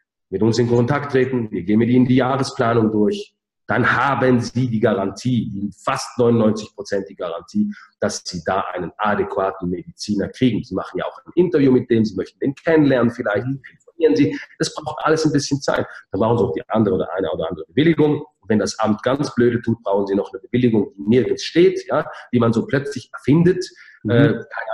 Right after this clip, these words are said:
Speaker 1: Ahnung, aber die kriegen wir auch hin, kein Thema, wir sind unterdessen wirklich hart gesotten. Aber ich sag mal so zwei Monate, wenn Sie ein Praxisinhaber sind oder Klinikchef oder Chefarzt, das ist eine gute Zeit. Zwei bis drei Monate ist ideal. Aber wenn es jetzt mal drückt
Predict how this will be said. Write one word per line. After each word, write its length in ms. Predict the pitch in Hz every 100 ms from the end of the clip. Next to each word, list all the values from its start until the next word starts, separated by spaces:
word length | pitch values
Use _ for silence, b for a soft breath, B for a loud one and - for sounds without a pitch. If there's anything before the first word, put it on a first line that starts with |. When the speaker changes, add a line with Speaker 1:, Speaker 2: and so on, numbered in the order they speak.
| 147
Speaker 1:
Ahnung, 180 | 175 143
aber 200 | 127 127
die 80 |
kriegen 200 | 123 131
wir 120 | 107 98
auch 180 | 175
hin, 220 | - 160 160
kein 180 | 104
Thema, 260 | 104 143 143
wir 120 | 107
sind 200 | - 107
unterdessen 460 | - 98 104 101 -
wirklich 240 | - -
hart 240 | - 127 -
gesotten. 440 | 110 113 113 113 B B B B
Aber 120 | 127
ich 60 | 147
sag 100 | 170
mal 120 | 180
so 80 | 156
zwei 400 | - - 117 156
Monate, 500 | 131 135 131 127 110
wenn 160 | 120 131
Sie 160 | 120
ein 140 | 123 123
Praxisinhaber 880 | - - 110 - 98 90 92 85
sind 360 | 80 113 143 151
oder 200 | - 85
Klinikchef 720 | - - 143 135 - 120 117
oder 200 | 120 - -
Chefarzt, 720 | - 135 - 107 107 110 - b b b _ _
das 240 | - 113 -
ist 240 | 147 -
eine 100 | 123
gute 300 | 110 113 113
Zeit. 380 | - 92 78 78
Zwei 220 | - 113
bis 160 | 123 110
drei 220 | 104 104
Monate 400 | 101 104 101 104
ist 300 | - 104 -
ideal. 420 | 117 101 87 76 -
Aber 140 | 127
wenn 100 | 151
es 60 | 165
jetzt 160 | 160 135
mal 240 | 120 110
drückt 500 | 104 175 - - -